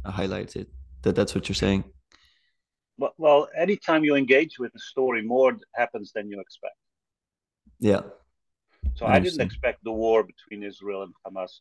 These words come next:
Speaker 2: to, to break out this week.
Speaker 1: Yeah.
Speaker 2: But I get very emotional if I think about it, and having engaged with the story of Israel and
Speaker 1: Mm-hmm.
Speaker 2: the other children of Abraham, like Midian, the Midianites were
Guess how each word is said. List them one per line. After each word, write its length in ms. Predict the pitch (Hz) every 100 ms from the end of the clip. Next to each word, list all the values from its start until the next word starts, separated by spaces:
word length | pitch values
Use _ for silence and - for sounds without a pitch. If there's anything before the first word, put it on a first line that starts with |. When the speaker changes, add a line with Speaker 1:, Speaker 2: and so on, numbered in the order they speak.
| _
Speaker 2:
to, 240 | 92 87 _
to 80 | 78
break 220 | 95 85 -
out 200 | 85 80 -
this 140 | - _
week. 100 | 78 _ _ -
Speaker 1:
Yeah. 240 | 98 95 - - _ _ _ _ _ _ _ _ _ _ _ _ _ _ _ _ _ _ _ -
Speaker 2:
But 120 | 110
I 180 | 104 139
get 260 | 175 165 117 _
very 360 | 120 98 135 156
emotional 460 | 123 135 - 101 90
if 120 | 98
I 60 | 104
think 260 | 139 143 101
about 280 | 87 76 95
it, 120 | 107 _ 113
and 360 | 107 107 101 101 -
having 300 | 123 131 120
engaged 560 | 110 104 110 131 143 -
with 140 | 107 - _ _
the 60 |
story 420 | - 123 117 98
of 140 | 92 104
Israel 460 | 104 98 85 73 - - _ - _ _ -
and 60 | 101
Speaker 1:
Mm-hmm. 200 | 98 104
Speaker 2:
the 60 | 98
other 220 | 107 98 -
children 440 | - 104 98 92
of 60 | 90
Abraham, 560 | 92 95 85 85 85 - _ _ _
like 180 | 98 90 -
Midian, 420 | 92 85 78 - _ _ -
the 80 | 92
Midianites 600 | 98 98 90 85 - -
were 260 | 85 80